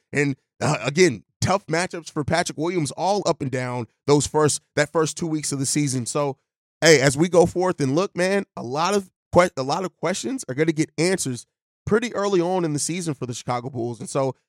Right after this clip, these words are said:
that's something definitely to look forward to or be concerned about, depending on <laughs> who, where you sit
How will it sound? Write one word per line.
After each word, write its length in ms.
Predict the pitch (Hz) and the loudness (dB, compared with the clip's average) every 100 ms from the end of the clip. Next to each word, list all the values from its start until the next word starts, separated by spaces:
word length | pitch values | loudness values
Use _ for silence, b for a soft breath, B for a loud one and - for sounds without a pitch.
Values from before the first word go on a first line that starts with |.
| - | -10
that's 100 | 127 | -4
something 280 | 190 165 | -4 -2
definitely 360 | 139 160 185 175 | 0 0 0 0
to 60 | 160 | 0
look 160 | 160 | -2
forward 260 | - 165 165 | 0 2 2
to 200 | - 143 | 2 0
or 360 | - 196 185 151 _ _ | 6 10 10 8 _ _
be 120 | 127 175 | 4 4
concerned 480 | 160 - 190 208 | 4 4 6 8
about, 220 | 165 139 139 | 6 4 0
depending 340 | 143 165 165 | -2 0 2
on 120 | 156 | 4
<laughs> 60 | 135 | 4
who, 180 | 156 147 | 2 2
where 320 | 160 139 160 | 0 4 4
you 180 | 165 151 | 2 -4
sit 280 | - - | -2 -2